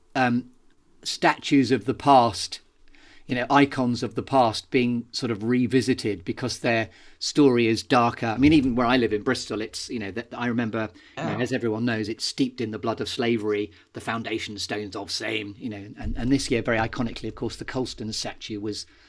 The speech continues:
Speaker 1: um, in a, in a wonderful moment of Promenade Theatre, was sort of felled, clanged towards the harbour and plopped in. And, um, it was called the Harbouring a Well-Known Criminal.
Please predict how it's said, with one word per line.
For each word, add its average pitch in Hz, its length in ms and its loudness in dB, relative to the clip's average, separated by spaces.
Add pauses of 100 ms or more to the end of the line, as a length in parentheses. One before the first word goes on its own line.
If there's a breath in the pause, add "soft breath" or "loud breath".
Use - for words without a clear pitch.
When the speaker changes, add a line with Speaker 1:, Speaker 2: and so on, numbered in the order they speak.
(280 soft breath)
Speaker 1:
um, 107 360 -8 (580 soft breath)
in 120 160 -2
a, 127 80 -2
in 135 100 2
a 127 40 4
wonderful 143 440 4
moment 123 280 2
of - 140 -16
Promenade 123 460 2
Theatre, 120 340 4
was 117 180 -2
sort - 180 -8
of 98 160 -8
felled, 123 600 4
clanged 123 600 -2
towards 117 380 -2
the 135 80 -6
harbour 117 400 0
and 113 200 -8
plopped 127 440 -2
in. 110 320 0 (1120 soft breath)
And, 123 240 0
um, 120 480 0
it 139 120 0
was 139 100 -6
called 143 280 0
the 135 280 2
Harbouring 147 460 6
a 131 60 4
Well-Known 147 440 4
Criminal. 160 460 -4